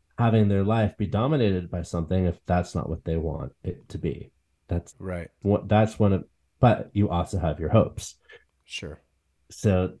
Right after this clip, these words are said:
Speaker 1: I think, and that's just a general parenting question.
Speaker 2: Mm-hmm. Mm-hmm. Yeah.
Speaker 1: Um, are you, do you have kids?
Speaker 2: Not yet.
Speaker 1: Okay.
Speaker 2: No.
Speaker 1: How do you think it, how do you think it, kids could change standard age?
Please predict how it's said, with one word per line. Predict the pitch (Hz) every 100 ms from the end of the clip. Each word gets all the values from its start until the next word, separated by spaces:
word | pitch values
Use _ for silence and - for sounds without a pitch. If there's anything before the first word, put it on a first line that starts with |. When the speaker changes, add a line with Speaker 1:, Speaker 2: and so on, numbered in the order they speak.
| -
Speaker 1:
I | 104
think, | 120 110 -
and | - 113
that's | 120 117
just | 113 120
a |
general | 104 110 110 92
parenting | 85 - 117 107 - 82
question. | 80 80 - - 64 104 _ _ _ _ -
Speaker 2:
Mm-hmm. | 110 101 107 127 - _ _ _ _ _ _ 104
Mm-hmm. | 95 98 120 - _ _ _ _ _ -
Yeah. | 87 110 92
Speaker 1:
Um, | 98 87
are | 117
you, | 113 - -
do | 110
you | 110
have | 110
kids? | 151 170 - _ _ _ _ -
Speaker 2:
Not | 92 71
yet. | 82 - _ _ _
Speaker 1:
Okay. | 90 90 87 90 _ _ _
Speaker 2:
No. | 85 80 _
Speaker 1:
How | 120
do | 120
you |
think | 113 127
it, | 131 -
how | - -
do |
you | 113
think | 113 104
it, | 110 - -
kids | 110 -
could | - 90
change | 98 92
standard | - 95 90 90
age? | 90 82 -